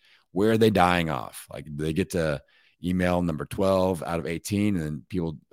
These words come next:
unsubscribe or they don't ma-, they don't,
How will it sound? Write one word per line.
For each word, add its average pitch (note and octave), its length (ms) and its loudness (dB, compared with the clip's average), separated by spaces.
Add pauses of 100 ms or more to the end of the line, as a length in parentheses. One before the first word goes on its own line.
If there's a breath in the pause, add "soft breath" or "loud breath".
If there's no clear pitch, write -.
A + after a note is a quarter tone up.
(200)
unsubscribe F2 840 -4
or D2 200 -2
they C#2 160 -6
don't D#2+ 320 -6
ma-, D#2+ 140 -6 (100)
they D2+ 260 -8
don't, D#2 320 -4